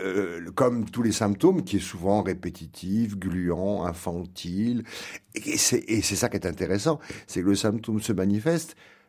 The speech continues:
je dis comme demande et écran, mais il est une emprise. Donc on est sous l'emprise du symptôme. Donc il, il,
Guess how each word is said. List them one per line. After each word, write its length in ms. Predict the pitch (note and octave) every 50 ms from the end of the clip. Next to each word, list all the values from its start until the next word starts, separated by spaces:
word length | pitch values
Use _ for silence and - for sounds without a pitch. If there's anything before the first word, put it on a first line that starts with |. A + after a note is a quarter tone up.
| _ _ _ _ -
je 80 | - -
dis 140 | F#2+ G2+ F#2+
comme 240 | - F#2+ E2+ E2+ D#2
demande 440 | E2 A2+ A2+ A#2+ A#2 A2+ A2 G2+ F2+
et 100 | F2+ F2
écran, 260 | E2+ F2 - D3+ D3+
mais 140 | E3+ C#3+ G#2+
il 60 | G#2
est 160 | A2+ A2 -
une 120 | A#2 A#2+ A#2+
emprise. 760 | C#3 D#3+ D#3+ - - - E3+ D3 C#3 G2+ F#2+ F2 F2 F2
Donc 180 | G2+ B2+ B2+ -
on 120 | C3+ C#3+
est 100 | E3+ G3+
sous 220 | F3+ - - D3+ C#3+
l'emprise 580 | D#3 E3+ F3+ F3 F3+ - D3 D3 C#3+ C#3 B2
du 60 | A#2 A2
symptôme. 340 | G#2+ A#2+ G#2+ - - A2+
Donc 160 | C3+ D#3 C3 D3+
il, 140 | D#3 C#3+ - - - - - - - - -
il, 260 | C#3+ D3 D3 D#3+ D3+